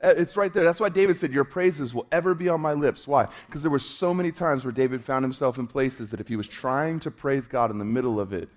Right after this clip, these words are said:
it would have been really hard to do. But if he walked into the middle of it with praises on his lips, then they just continued no matter what came.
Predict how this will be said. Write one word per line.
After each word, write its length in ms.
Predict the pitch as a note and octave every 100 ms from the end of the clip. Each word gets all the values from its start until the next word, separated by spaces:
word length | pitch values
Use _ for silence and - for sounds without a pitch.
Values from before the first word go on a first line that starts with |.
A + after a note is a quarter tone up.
| _ _ _ _ _
it 80 | -
would 160 | A2 A2
have 80 |
been 200 | G2+ G2
really 240 | G2 A2 A2+
hard 260 | A2+ A2 G#2+
to 80 |
do. 280 | G2+ G#2 F2+ E2+ _ _
But 100 | A2
if 80 | G2+
he 80 | G#2
walked 380 | F#2 F#2+ F#2
into 260 | C3+ C3+ B2+
the 100 | G2+
middle 300 | F#2+ G2 F#2+
of 100 | F#2
it 120 | F#2
with 160 | G2 -
praises 460 | A#2+ A#2 A2+ G2
on 120 | G2+ F#2+
his 180 | F#2 G#2+
lips, 280 | G2+ F2
then 180 | - G2
they 120 | F#2
just 260 | F#2 G2 -
continued 580 | - F2+ A#2 G#2+ F#2+ F2+
no 80 | F#2
matter 240 | F2+ F2
what 200 | F2 -
came. 280 | G2+ F2